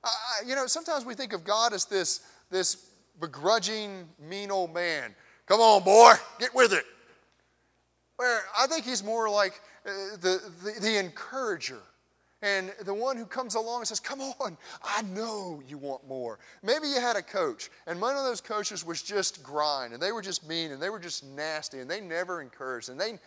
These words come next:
they never built you up. They just always tore you down to try to get you to do better.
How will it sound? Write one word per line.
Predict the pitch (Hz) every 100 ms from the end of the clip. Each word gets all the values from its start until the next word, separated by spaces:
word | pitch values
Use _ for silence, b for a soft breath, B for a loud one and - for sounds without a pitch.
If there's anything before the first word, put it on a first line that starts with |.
| B B
they | 196
never | 202 165 180 175
built | 143 156 -
you | 131
up. |
They | 123 170
just | 254
always | 214 214 196 -
tore | - 180
you | 170
down | 151 151 156
to | 127
try | 165
to | 139
get | 135 135 -
you |
to | 131
do | 127
better. | 127 131